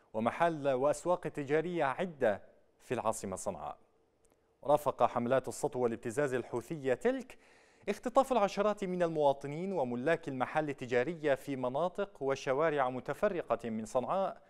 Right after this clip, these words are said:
واقتيادهم إلى أماكن مجهولة عقب رفضهم الرضوخ لمطالب الجماعة. كشفت مصادر محلية في صنعاء أن عناصر حوثية مسلحة فرضت جبايات جديدة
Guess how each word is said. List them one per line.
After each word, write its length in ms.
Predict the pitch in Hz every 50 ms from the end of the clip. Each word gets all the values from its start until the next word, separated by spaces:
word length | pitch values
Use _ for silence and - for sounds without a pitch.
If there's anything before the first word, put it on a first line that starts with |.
| - _ _ _ _ -
واقتيادهم 840 | 123 117 - - 127 123 131 151 170 156 170 151 175 196 202 - - -
إلى 260 | 135 127 127 127 127
أماكن 380 | 135 147 147 143 135 143 131 127
مجهولة 520 | 127 123 135 170 214 202 156 131 123 117 - - - - - _ _ _ _ -
عقب 340 | 110 120 - - 143 127 117
رفضهم 680 | 120 117 147 196 196 180 180 170 160 160 147 160 165 156
الرضوخ 500 | 151 139 147 143 131 143 139 - - -
لمطالب 580 | 131 135 127 123 120 - - 127 120 113 107 117
الجماعة. 600 | 113 107 98 113 107 92 82 73 - - - - _ _ _ _ _ _ _ _ _ _ _ _ _ _ _ _ _ _ _ _ _ _ _ _ _ _ - -
كشفت 540 | - 139 - 143 127 - 131 - - - 120
مصادر 560 | 117 117 113 - - 139 135 117 123 120 117
محلية 680 | 113 113 - - 123 117 131 127 113 117 107 107 104
في 180 | - - 117 101
صنعاء 720 | - - 107 101 95 117 139 147 147 139 - - - - - _ _ _ _ _ _ _ _ -
أن 140 | 127 131 131
عناصر 600 | 127 110 127 143 185 226 254 - - 247 226 214
حوثية 500 | - - 196 196 190 - - 226 190 147
مسلحة 600 | 117 110 104 - - 110 104 98 - - 104 104 101
فرضت 580 | - - 170 175 165 143 143 131 - - -
جبايات 520 | 123 147 147 151 151 156 170 170 170 - 165
جديدة 680 | 160 147 123 - 143 139 139 180 202 208 170 170 165